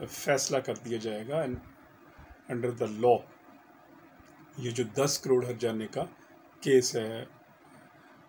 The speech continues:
मोहतरमा, अ, ताहिरा हबीब जालिब वर्सेस आफ्ताब इकबाल। जो दूसरा मुकदमा आपके साथ शेयर करना चाह रहे हैं और उसका जो verdict आया है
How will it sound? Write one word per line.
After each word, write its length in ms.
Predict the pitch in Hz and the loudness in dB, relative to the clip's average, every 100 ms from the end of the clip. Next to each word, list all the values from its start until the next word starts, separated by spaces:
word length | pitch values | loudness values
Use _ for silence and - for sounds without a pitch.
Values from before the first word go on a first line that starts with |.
| - - - | -20 -14 -10
मोहतरमा, 520 | 120 - 117 120 131 143 - - | -6 -2 -2 0 0 0 -6 -10
अ, 320 | 131 110 107 113 - - - - - - - - - - - | -10 -8 -8 -10 -18 -20 -20 -20 -20 -20 -20 -20 -20 -2 4
ताहिरा 280 | 135 139 | 6 6
हबीब 300 | 131 120 110 | 2 0 -4
जालिब 380 | - 113 117 135 - - - - 113 | 0 0 2 0 -4 -20 -20 -8 -4
वर्सेस 480 | 110 - 156 - - | -2 -2 -2 -2 0
आफ्ताब 420 | 113 - - 104 | 0 0 -2 -4
इकबाल। 360 | 104 - 101 - - - - - - - - - - - - - - - | -4 -2 -2 -2 -12 -20 -20 -20 -18 -20 -20 -20 -20 -20 -20 -20 -10 -2
जो 120 | 135 | -2
दूसरा 680 | 110 147 147 190 185 185 180 | 0 2 2 6 8 8 8
मुकदमा 640 | 170 160 156 143 156 156 | 6 4 2 2 4 4
आपके 340 | 165 143 143 151 | 6 2 2 -2
साथ 220 | - 143 | 0 0
शेयर 280 | - - 139 | 0 0 0
करना 320 | - 139 135 | -2 -2 -2
चाह 220 | 127 127 | 0 2
रहे 260 | 127 147 143 | 2 0 0
हैं 100 | 135 | 0
और 140 | 135 | 2
उसका 320 | 131 - 139 | 0 0 -2
जो 220 | 127 127 113 | 0 0 0
verdict 560 | 113 113 123 175 - | -2 2 6 6 6
आया 280 | 139 123 120 | 6 6 4
है 200 | 117 | 0